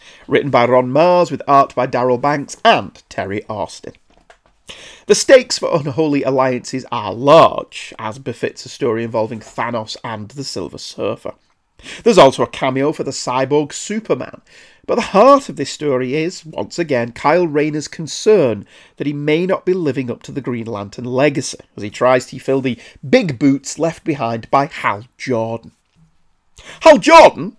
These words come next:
is now the supervillain Parallax, by the way. You can't have failed to notice.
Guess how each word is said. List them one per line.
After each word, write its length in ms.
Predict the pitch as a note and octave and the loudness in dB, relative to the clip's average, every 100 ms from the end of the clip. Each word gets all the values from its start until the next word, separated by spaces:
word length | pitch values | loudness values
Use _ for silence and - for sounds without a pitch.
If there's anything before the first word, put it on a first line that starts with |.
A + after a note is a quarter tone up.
| _ | _
is 320 | - A2 G#2+ | -4 -4 -6
now 240 | A2+ G2 G#2 | -6 -4 -4
the 220 | A2 A2+ | -6 -8
supervillain 720 | - - G#2 A2+ G#2+ G#2 A2 | -8 -10 -8 -6 -6 -6 -6
Parallax, 800 | - F#3 D#3+ G#2+ - - - - _ | 6 8 10 8 2 -10 -16 -16 _
by 200 | - - | -12 -12
the 100 | G#2 | -14
way. 240 | F#2+ - - D#3+ _ _ _ _ _ _ _ | -14 -16 -20 -20 _ _ _ _ _ _ _
You 80 | - | -6
can't 240 | - A#3 - | 4 4 4
have 100 | - | -2
failed 280 | G#2 G2 | -4 -4
to 80 | - | -8
notice. 580 | G#2 G2 F2 - - - | -12 -14 -10 -10 -10 -18